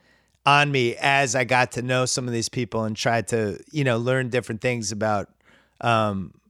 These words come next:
especially basketball. I think basketball probably helped the most. It was, for me, the evolution as a basketball thinker to talk to as many people as possible. Some of the pods I've done, even,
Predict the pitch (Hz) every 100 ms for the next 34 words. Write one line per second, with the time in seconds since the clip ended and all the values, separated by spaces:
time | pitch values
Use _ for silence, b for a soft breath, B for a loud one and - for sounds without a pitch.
0 | _ _ _ - 147 - 180 - 147 120
1 | 127 - 101 92 101 120 143 139 131 -
2 | 135 110 104 - 117 101 107 104 104 110
3 | 107 - 143 143 - 156 147 170 151 131
4 | 113 117 131 - 110 95 98 90 107 117
5 | - 101 95 - 95 98 95 - b b
6 | b - 143 123 113 101 - 135 - 131
7 | 104 120 123 131 117 110 127 131 - 104
8 | 151 156 131 127 135 135 127 139 139 135
9 | B B B B - 180 220 196